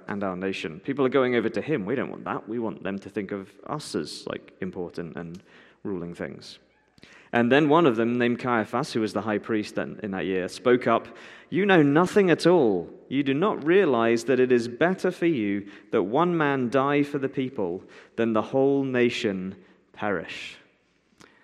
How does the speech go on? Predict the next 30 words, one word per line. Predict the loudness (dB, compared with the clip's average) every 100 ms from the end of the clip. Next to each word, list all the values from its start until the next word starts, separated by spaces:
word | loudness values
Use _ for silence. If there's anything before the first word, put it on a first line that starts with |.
| _ _ _ _ _ _
Now, | 0 4
what | 4
he's | 6 4 4
saying | 2 2 0 -2 -4
to | -6
the | -6
council | -6 -6 -6 -6 -4 -4 -2
is, | -2 -2 -6 -14 -16 _ _
"We | -8
just | -8 -6
need | -6 -4
to |
get | -4 -2
rid | -2
of | -4
this | -6
guy, | -8 -8 -8
and | -8 -6
that'll | -6
be | -6 -6 -8 -16 -18 -4
good | -4 -4
for | -8
the | -6
whole | -4 -6
country." | -6 -8 -8 -10 -12 -20 _ _ _ _ _ _ -2
What's | 4 4 2 -2
ironic | 0 4 4 4 2
about | 0 0 0
this, | -2 -4 -12 -14 -16 -6
and, | -2 -2 -4